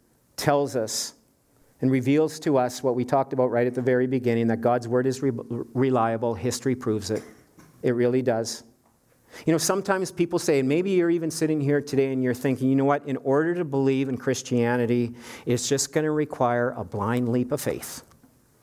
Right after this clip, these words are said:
Just gonna have to take a blind leap of faith and just trust that this is all true." There's nothing blind about it. Open your eyes. Look at the Word of God. Look at the reliability of the Word of God.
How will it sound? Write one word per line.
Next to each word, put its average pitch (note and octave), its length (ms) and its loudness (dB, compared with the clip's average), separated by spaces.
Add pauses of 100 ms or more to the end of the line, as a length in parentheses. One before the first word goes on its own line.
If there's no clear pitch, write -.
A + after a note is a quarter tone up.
(140)
Just - 140 -8
gonna C#3+ 180 0
have C#3 260 0
to - 60 -20
take D3+ 200 0
a A2+ 60 -8
blind C3+ 320 0
leap E3 180 -2
of D#3 80 -2
faith D#3+ 300 0
and A2+ 100 -6
just C3 280 -2
trust E3 300 -2
that D3 140 -6
this C3 180 -4
is G#2+ 100 -4
all B2+ 180 2
true." A#2 400 -4 (1900)
There's B2 140 -6
nothing C#3 280 -2
blind A#2+ 340 0
about G#2+ 300 -2
it. - 140 -14 (920)
Open C3 240 -2
your A#2+ 100 0
eyes. A2 440 -4 (460)
Look C3 140 -2
at C3+ 40 0
the C3 60 2
Word B2+ 240 0
of A#2 120 -6
God. A2+ 400 -2 (440)
Look D3+ 140 0
at E3 60 0
the D3 100 0
reliability C3+ 1080 0
of B2 200 -6
the B2+ 80 -2
Word B2 280 0
of A#2 160 -6
God. A#2 380 -2